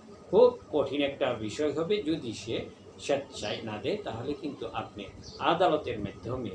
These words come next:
ফেরত পাবেন না, মানে রেজিস্ট্রি করতে পারবেন না, আপনি মালিকানা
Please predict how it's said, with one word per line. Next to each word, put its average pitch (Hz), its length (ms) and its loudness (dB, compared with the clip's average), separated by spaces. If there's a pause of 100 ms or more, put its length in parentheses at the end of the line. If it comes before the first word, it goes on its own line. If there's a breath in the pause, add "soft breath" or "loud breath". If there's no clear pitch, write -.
(420)
ফেরত 127 260 0 (340)
পাবেন 98 360 -4 (180)
না, 98 100 -6 (520)
মানে 143 160 2 (180)
রেজিস্ট্রি 120 460 -6 (400)
করতে 110 280 -4 (100)
পারবেন 92 380 -8
না, 90 60 -10 (200)
আপনি 139 220 -2 (460)
মালিকানা 139 840 0